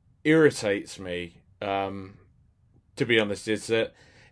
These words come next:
it seems to be that, 'cause, like, everything you're saying there, I, I think is pretty reasoned and pretty true. I'm, I'm, I, I,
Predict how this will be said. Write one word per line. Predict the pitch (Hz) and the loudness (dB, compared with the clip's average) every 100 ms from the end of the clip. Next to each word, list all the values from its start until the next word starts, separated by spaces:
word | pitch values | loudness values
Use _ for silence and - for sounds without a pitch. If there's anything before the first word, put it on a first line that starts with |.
| - | -2
it | 147 | 0
seems | - 190 185 - | 2 0 0 -2
to | 165 | 0
be | 175 156 | 2 4
that, | 139 - _ _ _ _ _ _ _ _ _ _ _ _ _ _ _ - 123 | 4 2 _ _ _ _ _ _ _ _ _ _ _ _ _ _ _ -16 -10
'cause, | 131 123 | -8 -6
like, | 151 147 165 | 0 2 4
everything | 180 156 151 | 4 2 4
you're | 135 139 | 6 6
saying | 143 110 107 | 4 0 0
there, | 101 98 104 | 0 2 2
I, | 92 113 | 2 2
I | |
think | 110 110 104 | 0 -2 -6
is | 101 - _ - | -8 -12 _ -10
pretty | 117 101 | -10 -4
reasoned | 110 110 98 95 | -2 -2 -4 -10
and | 95 | -10
pretty | 104 92 | -8 -8
true. | - 110 | -2 0
I'm, | 104 117 123 | 2 0 -2
I'm, | 123 123 101 _ _ _ _ _ | -4 -6 -10 _ _ _ _ _
I, | - - 131 | -16 -8 -4
I, | 107 | -4